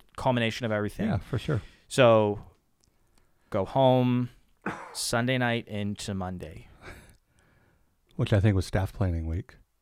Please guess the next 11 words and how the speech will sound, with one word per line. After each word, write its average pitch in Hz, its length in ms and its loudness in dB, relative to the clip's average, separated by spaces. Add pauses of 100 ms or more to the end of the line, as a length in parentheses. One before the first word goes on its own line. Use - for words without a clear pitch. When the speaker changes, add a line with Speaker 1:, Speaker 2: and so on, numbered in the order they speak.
Speaker 1:
Yeah. 101 340 -2 (100)
Speaker 2:
Okay. 87 220 -2
Speaker 1:
Maybe 104 360 -2
the 98 240 -4 (140)
three 107 420 -8
hours 98 320 -4
I 98 80 -6
spent 98 300 -10
on 92 140 -10
TikTok 90 460 -12
scrolling 95 600 -10